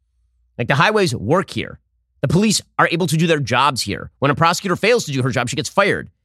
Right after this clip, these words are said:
in the state of Florida. Right? That bread and butter kind of stuff is the reason that DeSantis is very popular in the state of Florida.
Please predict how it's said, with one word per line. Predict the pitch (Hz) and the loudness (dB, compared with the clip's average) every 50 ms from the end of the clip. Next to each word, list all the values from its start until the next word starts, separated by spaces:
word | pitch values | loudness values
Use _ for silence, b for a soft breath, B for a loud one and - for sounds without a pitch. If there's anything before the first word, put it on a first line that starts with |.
| _ - | _ -2
in | - 147 | 0 0
the | 156 | 0
state | - - 151 131 | 2 0 0 0
of | 120 | 0
Florida. | - 117 117 92 82 65 - - _ _ _ _ - | -2 0 0 0 -2 -2 -8 -12 _ _ _ _ -2
Right? | 131 | 0
That | 151 175 160 131 | 0 2 2 4
bread | 165 180 226 | 2 2 4
and | 233 170 | 2 2
butter | 147 139 156 175 | 2 2 2 2
kind | - 143 139 135 117 | 0 0 -2 -2 -2
of | - | -6
stuff | - - 117 143 - - _ _ _ _ - | -4 -2 -2 -4 -4 -6 _ _ _ _ -2
is | 196 214 208 156 | 0 2 2 2
the | 135 165 | 2 2
reason | 147 165 190 160 117 113 | 2 2 0 0 0 -2
that | 101 101 | -2 -2
DeSantis | - 107 - 165 143 143 120 - - | -2 -2 0 0 0 0 -2 -6 -4
is | - 135 123 | -4 -2 0
very | 135 165 160 - | 2 2 2 4
popular | 143 143 139 - 143 147 139 | 2 2 2 2 -2 -2 -2
in | 135 | -2
the | 131 | -2
state | - - 147 | 0 0 -2
of | 143 - | -2 0
Florida. | 180 180 139 113 95 | 2 0 2 0 0